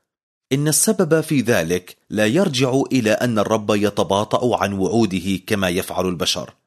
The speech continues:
والسبب في ذلك لا يرجع إلى أن هناك فرقاً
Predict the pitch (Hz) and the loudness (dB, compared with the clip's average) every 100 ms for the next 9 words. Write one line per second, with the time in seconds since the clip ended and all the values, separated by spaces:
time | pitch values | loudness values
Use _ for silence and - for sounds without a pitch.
0 | _ _ _ 98 98 117 107 101 101 113 | _ _ _ -4 -2 0 -2 -2 -4 -4
1 | 98 113 92 92 95 - - 101 117 180 | -2 0 0 -2 -6 -12 -10 -2 2 4
2 | 190 151 170 117 101 87 117 - 120 92 | 4 4 2 0 0 2 2 2 0 0
3 | - 98 87 92 95 98 98 90 - 175 | -2 -2 -4 -4 -4 -4 -4 -4 2 2
4 | 170 156 165 | 2 2 0